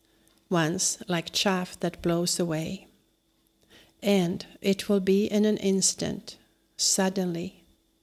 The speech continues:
She will be visited by the Lord Tsavaot with thunder, with earthquake, with great noise, with whirlwind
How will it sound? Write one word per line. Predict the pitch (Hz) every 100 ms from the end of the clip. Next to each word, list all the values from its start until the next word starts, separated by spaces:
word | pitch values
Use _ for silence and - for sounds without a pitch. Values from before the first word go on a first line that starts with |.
| _ _ _ _ _ _ _ _ _
She | - 226
will | 226 240
be | 247
visited | 214 214 - 214 170 160 -
by | 170 170
the | 175
Lord | 165 170 180
Tsavaot | 185 - 202 - 165 - - - -
with | 180 175
thunder, | - - 185 190 170 185 - - - _ _ _ _
with | 180 175
earthquake, | - 196 196 - - 165 - - - - _ _ _
with | 190 175 185
great | 180 190 208
noise, | 190 175 170 185 - - _ _ - - -
with | - 214
whirlwind | 202 202 226 214 165 156 - -